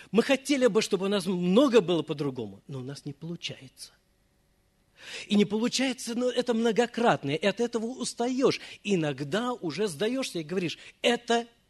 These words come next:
невозможно». И вот это состояние страшное, когда мы говорим,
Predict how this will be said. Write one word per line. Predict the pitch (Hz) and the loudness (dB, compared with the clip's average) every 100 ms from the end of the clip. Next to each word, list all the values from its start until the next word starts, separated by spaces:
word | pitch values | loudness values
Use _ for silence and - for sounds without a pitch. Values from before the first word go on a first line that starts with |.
| _ 247 | _ -10
невозможно». | 139 135 131 135 131 135 139 117 107 104 101 _ _ _ _ _ - - - | -6 -4 -4 -8 -6 -4 -2 -4 -6 -12 -16 _ _ _ _ _ -20 -20 -4
И | |
вот | 160 - | -2 0
это | 320 233 | -2 -4
состояние | 151 - 175 196 | -6 -4 -4 -4
страшное, | - 185 131 - 101 101 | -4 -2 -2 -6 -16 -12
когда | 131 127 214 220 - - | -12 0 0 0 -12 0
мы | 185 | 2
говорим, | 165 202 196 143 | 4 4 4 0